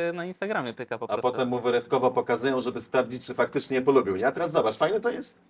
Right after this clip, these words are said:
Speaker 2: Tak, tylko masz dziesięć sekund i on wtedy musi u-, uznać, czy to polubił, czy nie polubił.
Speaker 1: A w ogóle to robią w rezonansie magnetycznym i
Speaker 2: Tak, tak,
Speaker 1: sprawdzają
Speaker 2: tak, sprawdzają
Speaker 1: i
Speaker 2: czas
Speaker 1: są
Speaker 2: reakcji.
Speaker 1: super, no.
Speaker 2: Jak otwiera oczy, świeci w nocy, słyszałem.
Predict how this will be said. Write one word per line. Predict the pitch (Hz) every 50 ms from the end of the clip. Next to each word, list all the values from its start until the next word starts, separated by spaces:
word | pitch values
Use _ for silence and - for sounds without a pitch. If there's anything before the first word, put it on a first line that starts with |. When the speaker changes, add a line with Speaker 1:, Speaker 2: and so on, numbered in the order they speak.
| _ _ _ _ - - -
Speaker 2:
Tak, | 151 139 -
tylko | 240 311 - 170
masz | 170 156
dziesięć | 170 180 - 170 156 -
sekund | - - - 107 101 98 - - _ - - - - -
i | 120 120 127
on | 131 131 131
wtedy | - 135 131
musi | 135 139 135 - 135 131 135 135
u-, | 139 143 139 135 135 131 143 135
uznać, | 151 156 147 127 143 160 151
czy | - -
to | - 135
polubił, | - 131 131 135 131 131
czy | - 139
nie | 123
polubił. | 110 120 110 - 131
Speaker 1:
A |
w | 131 147
ogóle | 147 151 156 151 143
to | 147 143
robią | 139 135 143 139
w | 135
rezonansie | 139 139 143 143 139 127 113 - 110
magnetycznym | 110 120 113 123 117 - 131 - - 151 156 170 160 127
i | 127 131 131
Speaker 2:
Tak, | 131 -
tak, | 127 120 120 135
Speaker 1:
sprawdzają | 147 139 135 131 131 131
Speaker 2:
tak, | 127
sprawdzają | 131 131 131 120 131 127 123
Speaker 1:
i | 113
Speaker 2:
czas | 123 120
Speaker 1:
są | 123
Speaker 2:
reakcji. | 117 110 101 95 - 143 143 - - - _ _ _ _ _ _
Speaker 1:
super, | - - - - - 151 - - 120 123 117 120
no. | 135 156 165 175 170 _ _ -
Speaker 2:
Jak | 120 120 127
otwiera | 123 - - 139 131
oczy, | 131 127 123 - 127 127
świeci | - 127 123 127
w | 120
nocy, | 123 107 - - -
słyszałem. | - 92 - - 90 82 - -